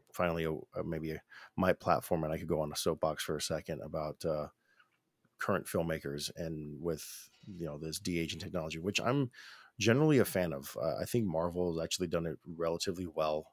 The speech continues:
They, they do it sparingly. Um, and, uh, as of late, there's been,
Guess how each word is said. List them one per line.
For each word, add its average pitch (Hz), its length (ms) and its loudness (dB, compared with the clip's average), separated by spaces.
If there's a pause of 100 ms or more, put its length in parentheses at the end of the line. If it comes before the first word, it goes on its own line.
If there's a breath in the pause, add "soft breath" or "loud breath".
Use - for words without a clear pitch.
(120)
They, 85 140 -4 (280)
they 82 100 -2
do 85 200 -2
it 80 80 -2
sparingly. 80 640 -2 (640 loud breath)
Um, 76 440 0 (320)
and, 80 380 -2
uh, 73 360 2 (200)
as 90 140 4
of 87 140 -2
late, 90 240 2 (360)
there's 87 300 -2
been, 82 400 -4